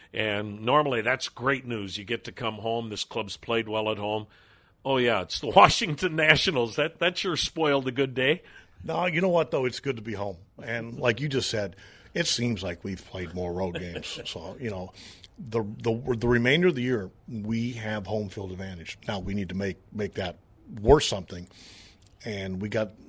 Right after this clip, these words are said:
Speaker 2: like, the next two days, we got a good team in front of us and good pitching and well-rounded team. But it is nice to be home. I mean, my goodness, that felt like we were gone a long time.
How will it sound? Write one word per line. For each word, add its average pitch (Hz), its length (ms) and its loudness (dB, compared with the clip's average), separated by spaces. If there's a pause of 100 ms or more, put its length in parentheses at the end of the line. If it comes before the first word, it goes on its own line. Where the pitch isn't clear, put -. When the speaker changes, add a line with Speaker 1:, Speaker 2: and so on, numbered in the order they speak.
(120)
Speaker 2:
like, 104 300 -8
the 113 80 -2
next 110 160 -4
two 113 140 -4
days, 101 200 -2
we 107 80 -6
got 107 120 -2
a 87 40 -10
good 90 160 -10
team 107 220 -8
in 87 80 -8
front 85 180 -12
of 85 100 -14
us - 300 -12
and 107 180 -6
good 104 220 -4
pitching 107 500 -4
and 98 320 -10
well-rounded 101 800 -2
team. 95 280 -10 (340)
But 107 420 8 (300)
it 127 160 4
is 110 240 4
nice 104 220 -2
to 104 100 -14
be 101 100 -6
home. 87 320 -8
I 101 80 -6
mean, 101 160 -2
my 104 140 -4
goodness, 90 340 -6
that 101 160 -6
felt 95 140 -6
like 92 160 -8
we 92 100 -6
were 87 60 -8
gone 87 200 -10
a 85 40 -10
long 85 180 -10
time. 78 300 -14